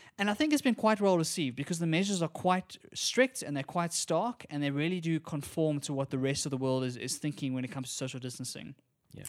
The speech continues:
Speaker 1: And so it was quite reassuring to hear him say the things he said. What is, what is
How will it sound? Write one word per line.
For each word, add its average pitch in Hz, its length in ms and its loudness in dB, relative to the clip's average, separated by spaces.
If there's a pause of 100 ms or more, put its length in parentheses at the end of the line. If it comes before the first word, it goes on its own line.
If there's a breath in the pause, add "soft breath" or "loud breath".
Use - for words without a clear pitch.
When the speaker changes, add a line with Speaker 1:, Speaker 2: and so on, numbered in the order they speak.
Speaker 1:
And 170 120 -8
so 165 280 0 (480 loud breath)
it 170 100 -2
was 180 100 0
quite - 460 0 (400 soft breath)
reassuring 190 640 6
to 151 100 -6
hear 151 200 0
him 143 100 0
say 143 220 -2
the 131 80 -6
things 131 240 -6
he 120 60 -8
said. - 360 -8 (360 loud breath)
What 185 180 6
is, 180 120 4 (120)
what 202 160 4
is 180 120 4